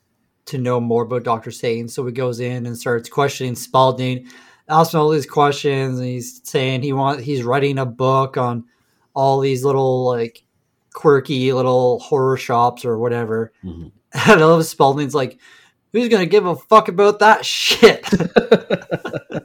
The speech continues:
Speaker 1: And he's like, "Come on." And he's like, "Draw me a map to," I think he tells him about, like, a tree of where Doctor Satan was hung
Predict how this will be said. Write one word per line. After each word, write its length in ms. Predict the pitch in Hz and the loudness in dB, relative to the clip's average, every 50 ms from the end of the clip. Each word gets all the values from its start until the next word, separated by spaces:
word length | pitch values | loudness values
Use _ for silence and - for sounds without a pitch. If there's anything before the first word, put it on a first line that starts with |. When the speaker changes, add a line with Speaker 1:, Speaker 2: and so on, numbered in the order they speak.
| _ _ 160 - - _ _ - 143 110 104 - - | _ _ -16 -16 -16 _ _ -6 -4 -4 -6 -8 -4
Speaker 1:
And 140 | 156 139 139 | 0 2 4
he's 160 | 143 139 139 160 | 4 4 2 4
like, 240 | 160 151 143 139 - | 2 2 2 0 -4
"Come 120 | - 214 240 | -2 2 4
on." 260 | 240 220 214 208 190 | 4 4 4 2 0
And 100 | 170 165 | -2 -2
he's 120 | 170 165 165 | -2 0 0
like, 180 | 175 165 139 | -2 -2 -2
"Draw 180 | 143 180 185 190 | -2 -2 -2 -2
me 160 | 185 185 180 | -4 -6 -6
a 40 | 175 | -4
map 340 | 170 170 170 175 170 170 - | 0 2 2 2 2 0 -2
to," 640 | - 185 165 156 151 147 139 139 135 135 135 131 131 131 | -2 0 2 2 2 2 0 -2 -4 -6 -6 -6 -8 -8
I 40 | - | -6
think 200 | 156 156 156 - | -8 -8 -8 -12
he 100 | - 135 | -8 -6
tells 140 | 147 139 135 | -4 -4 -2
him 60 | 135 | -2
about, 120 | 135 131 | -4 -4
like, 140 | 131 120 - | -4 -4 -4
a 60 | 120 117 | -6 -6
tree 360 | - - 143 131 127 131 135 | -6 -4 -2 0 0 0 0
of 100 | 127 110 | -2 -2
where 340 | 110 120 120 117 117 117 113 | -2 -2 0 0 0 -2 -2
Doctor 320 | 113 120 120 117 117 113 | -2 -2 -2 -2 -4 -8
Satan 500 | 110 - - 127 123 120 117 123 123 123 | -8 -8 -8 -8 -8 -8 -8 -8 -8 -8
was 240 | 117 110 104 107 - | -8 -8 -8 -10 -12
hung 440 | - - 131 123 123 127 131 139 131 | -12 -8 -4 -4 -2 -2 -4 -6 -8